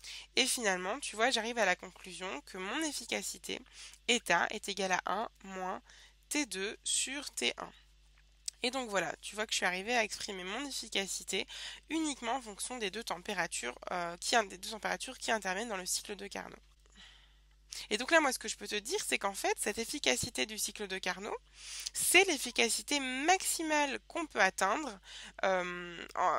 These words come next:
avec ces deux températures-là. Alors, je te dis pas que c'est l'engin le plus efficace, mais je te dis que quand tu as ces deux sources de température-là, le cycle de Carnot, en fait, c'est un cas idéal où tu as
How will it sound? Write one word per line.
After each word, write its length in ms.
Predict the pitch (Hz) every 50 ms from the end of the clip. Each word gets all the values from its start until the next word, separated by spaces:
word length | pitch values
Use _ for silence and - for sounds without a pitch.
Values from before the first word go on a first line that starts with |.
| -
avec 300 | - 202 202 240 277 -
ces 140 | - - 226
deux 160 | 202 220 277
températures-là. 720 | - 269 226 214 - 208 196 202 214 - - 185 170 165 160 - - - - - -
Alors, 160 | - 180 175
je 60 | -
te 100 | - -
dis 120 | 247 262 311
pas 120 | - 466 466
que 80 | -
c'est 120 | - 302 240
l'engin 320 | 233 226 233 233 285 294
le 100 | 247 214 - - -
plus 400 | - - 269 262 311 311 285 247
efficace, 560 | 214 202 - - - - 370 494 539 - -
mais 140 | 294 277 285
je 60 | -
te 60 | -
dis 180 | 285 247 254 240
que 100 | - 226 208 - -
quand 180 | - 359 359
tu 140 | - - -
as 60 | -
ces 140 | 233 - 220
deux 160 | 202 233 269
sources 220 | 277 - 294 277 247
de 80 | 254
température-là, 800 | - - 220 208 - 214 202 202 - - 202 190 196 196 220 - - - - - - - - - - -
le 100 | 254 294
cycle 300 | 302 - - 302 - 277
de 100 | 226 226
Carnot, 380 | 226 - 214 190 190 202 - 339
en 100 | 247 202
fait, 220 | - 208 196 -
c'est 180 | - - 208 -
un 120 | 190 185
cas 160 | - - - - -
idéal 560 | - 311 370 277 226 214 185 185 208 262 269 - - - - - - - - -
où 140 | 247 294
tu 240 | 339 - - - 220
as 120 | - -